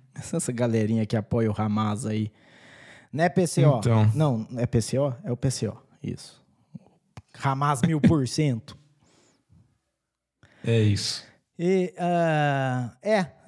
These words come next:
Speaker 1: e eu acho esse, os berços dessa cultura woke estão sendo atacados pelos próprios que antes defendiam eles nos Estados Unidos, né, que são as universidades.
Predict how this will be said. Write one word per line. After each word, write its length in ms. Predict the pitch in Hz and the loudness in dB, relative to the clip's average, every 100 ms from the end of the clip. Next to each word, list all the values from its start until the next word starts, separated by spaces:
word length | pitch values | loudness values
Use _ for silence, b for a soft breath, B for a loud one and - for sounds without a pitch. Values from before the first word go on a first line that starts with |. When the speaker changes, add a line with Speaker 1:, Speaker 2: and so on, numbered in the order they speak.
| - - | -20 -10
Speaker 1:
e 100 | 175 | -2
eu 140 | 208 | 0
acho 260 | 180 202 - | 0 -2 -2
esse, 280 | 147 165 139 | -4 -2 -2
os 240 | 160 139 | 2 0
berços 500 | 110 160 220 226 175 | 0 0 0 0 -2
dessa 300 | 139 147 147 | 2 2 2
cultura 420 | 127 135 117 135 127 | 0 0 0 0 0
woke 440 | 110 135 147 - - | 0 0 -2 -4 -16
estão 300 | - 131 117 | -2 0 0
sendo 480 | 139 131 123 113 110 | 0 2 2 0 -2
atacados 680 | 139 139 139 123 127 135 127 | -2 -2 -2 -4 0 0 0
pelos 300 | - 139 120 | -2 0 0
próprios 580 | - - 131 135 127 107 | -2 0 0 2 0 0
que 160 | - 131 | -2 0
antes 300 | 127 123 117 | 0 0 0
defendiam 640 | 123 117 120 110 123 117 | 0 0 0 0 0 2
eles 320 | 123 147 113 | 2 0 -2
nos 160 | 117 107 | 0 -2
Estados 320 | 110 117 110 | 0 0 0
Unidos, 360 | 101 120 143 - | 0 -2 -4 -4
né, 140 | 131 | -4
que 140 | 131 110 | -4 -4
são 220 | - 117 | -2 0
as 80 | 110 | 0
universidades. 920 | 117 110 110 - 107 123 156 - | 0 2 0 0 0 0 -2 -8